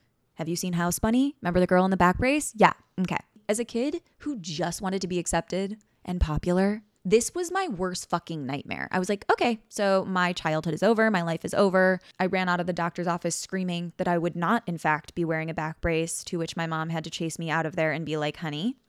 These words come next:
this is the reality of your situation. And it's either this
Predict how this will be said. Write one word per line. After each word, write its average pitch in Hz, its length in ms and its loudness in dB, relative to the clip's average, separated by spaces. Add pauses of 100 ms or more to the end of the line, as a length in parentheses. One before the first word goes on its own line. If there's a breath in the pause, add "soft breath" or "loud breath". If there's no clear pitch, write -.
(120)
this 180 200 0
is 165 120 -4
the 165 80 4
reality 160 420 2
of 160 80 -2
your 170 80 -2
situation. 165 720 -2 (540 loud breath)
And 185 280 -2
it's 170 160 -6
either 170 180 0
this 156 500 -2